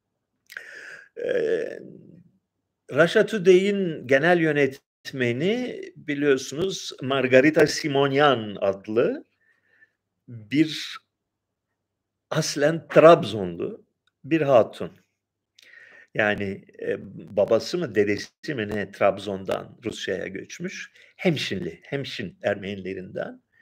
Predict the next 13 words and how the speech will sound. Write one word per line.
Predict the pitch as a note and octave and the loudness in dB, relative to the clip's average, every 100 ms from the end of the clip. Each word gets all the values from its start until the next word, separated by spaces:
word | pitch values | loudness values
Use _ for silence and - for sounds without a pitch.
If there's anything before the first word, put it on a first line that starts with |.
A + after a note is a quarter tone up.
| _ _ _ | _ _ _
bir | A#2+ C#3+ - - - - _ _ - | -10 -10 -10 -20 -20 -20 _ _ -16
son | - - - F3+ D3+ A#2+ | -12 -10 0 2 4 4
derece | G2 F#2+ - F2 D#2+ - _ _ _ _ _ _ _ _ _ _ _ _ _ _ _ _ _ _ _ _ _ | 2 2 -2 -4 -4 -14 _ _ _ _ _ _ _ _ _ _ _ _ _ _ _ _ _ _ _ _ _
sağlam, | - - - A#2 A#2 B2 - - _ _ _ | -8 -4 6 12 12 12 8 -2 _ _ _
son | - - B2 A2 | -10 -4 -4 -2
derece | F#2+ G2 F2+ - F#2+ - | -2 -2 -6 -10 -10 -8
güçlü | A#2 F2 F#2+ - - C#3 | -12 -14 -12 -10 -4 -2
bir, | G2 - - - _ - _ - - | -2 -6 -10 -20 _ -20 _ -8 -4
e, | F#2+ F#2 F#2+ G2+ G2 - - - - - | -2 -2 -4 -4 -4 -4 -6 -6 -8 -8
ifade | A#2+ - A2+ G#2+ | -4 6 8 8
yeteneğine | G#2 G2 F#2+ G#2 F#2+ F2+ F#2 | 6 2 -2 -2 -4 -4 -6
sahip | - G2 F2 F2+ - | -6 -6 -6 -8 -8
olan | - D#3 A#3 - | -4 -4 -6 -14